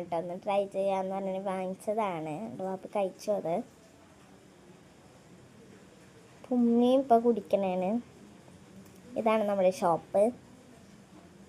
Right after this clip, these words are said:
കുറച്ച് കഴിഞ്ഞപ്പോഴാണ് ഉമ്മീൻ്റെയും വാപ്പീൻ്റെയും എത്തിയത്. ഉമ്മി ഇവ-, വാങ്ങിച്ച ഒരു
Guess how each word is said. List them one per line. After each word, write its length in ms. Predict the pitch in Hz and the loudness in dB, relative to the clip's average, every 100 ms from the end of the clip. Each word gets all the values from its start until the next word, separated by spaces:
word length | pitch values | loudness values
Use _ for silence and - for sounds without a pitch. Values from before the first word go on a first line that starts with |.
| - - - - - - - - - - - - - - - - - - - - | -20 -20 -20 -20 -20 -20 -20 -20 -20 -20 -20 -20 -20 -20 -20 -20 -20 -20 -20 6
കുറച്ച് 280 | 262 262 349 | 6 6 8
കഴിഞ്ഞപ്പോഴാണ് 500 | 349 294 262 254 262 269 | 8 8 6 6 6 2
ഉമ്മീൻ്റെയും 520 | 226 220 208 226 254 226 | 0 0 2 2 2 2
വാപ്പീൻ്റെയും 560 | 196 - 202 202 233 | 2 -2 -8 0 0
എത്തിയത്. 420 | 220 190 175 185 233 240 - - - - - - - - - 262 | 0 -4 -2 0 -2 -2 -18 -20 -20 -20 -20 -20 -20 -20 -4 0
ഉമ്മി 280 | 269 294 349 - - 269 | 4 6 6 6 4 4
ഇവ-, 260 | 262 254 233 240 | 8 6 6 4
വാങ്ങിച്ച 440 | 233 233 220 - 240 | 2 0 -2 4 4
ഒരു 120 | 240 | 4